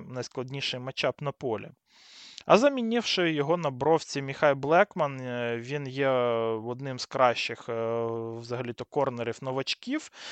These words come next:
в цьому сезоні, але він, е, ну, по-перше, все ж таки скоріше слот-корнер зараз, я вже про це розказував, на бровці йому важко, а він ще й отримав травму руки і матч не дограв.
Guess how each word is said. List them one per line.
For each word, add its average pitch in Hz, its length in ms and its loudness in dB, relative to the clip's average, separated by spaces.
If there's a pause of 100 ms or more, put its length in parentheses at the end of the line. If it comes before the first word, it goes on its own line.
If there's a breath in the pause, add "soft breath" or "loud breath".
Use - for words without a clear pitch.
(180 loud breath)
в - 60 -20
цьому 185 280 4
сезоні, 165 540 0
але 196 220 2
він, 156 340 -4
е, 127 320 2 (380)
ну, 135 120 -6
по-перше, 127 540 0
все 131 220 -6
ж - 100 -8
таки - 220 -12
скоріше 135 440 -4
слот-корнер 196 840 2
зараз, 170 440 6
я 160 80 2
вже 147 160 -4
про 147 180 -6
це 143 200 0
розказував, 139 580 0 (400 loud breath)
на 143 120 -2
бровці 143 420 0
йому 135 240 -4
важко, 127 420 2
а 131 100 0
він 180 180 -2
ще - 220 0
й 147 60 4
отримав 143 460 -2
травму 127 460 2
руки 139 340 -2
і 156 100 0
матч 127 320 -2
не 127 120 -6
дограв. 123 560 -2